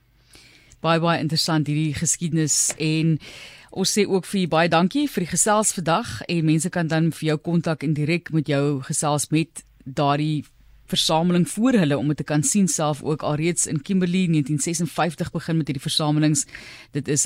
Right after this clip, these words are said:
wonderlik wat gedoen word en die waarde en die onthou van geskiedenis. Dit is die optekening daarvan, en dit is Admiraal Arnay Soderland wat met ons gesels het. So baie wat 'n mens eintlik ook kan uitbrei.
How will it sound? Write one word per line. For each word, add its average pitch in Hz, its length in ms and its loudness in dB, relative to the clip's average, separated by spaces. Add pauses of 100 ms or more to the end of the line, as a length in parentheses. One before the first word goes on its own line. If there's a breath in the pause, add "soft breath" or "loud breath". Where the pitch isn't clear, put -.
wonderlik 175 320 2
wat 147 140 0
gedoen 156 320 2
word 175 260 0
en 175 60 0
die 170 100 4
waarde 147 360 2
en 170 80 4
die 175 80 2
onthou 160 240 2
van 170 160 0
geskiedenis. 131 640 0
Dit - 160 -4
is 147 180 -2
die - 100 -4
optekening 175 540 0
daarvan, 190 480 2 (500 loud breath)
en 143 180 4
dit 135 120 -2
is 139 140 -6
Admiraal 143 560 0
Arnay 143 280 2
Soderland 156 520 0
wat 131 100 -2
met 135 120 0
ons 127 120 -4
gesels 147 360 0
het. 156 100 -2
So 214 220 2
baie 156 260 2
wat 156 160 -2
'n - 20 4
mens 151 160 4
eintlik 175 260 0
ook 175 80 0
kan - 160 -2
uitbrei. 151 460 2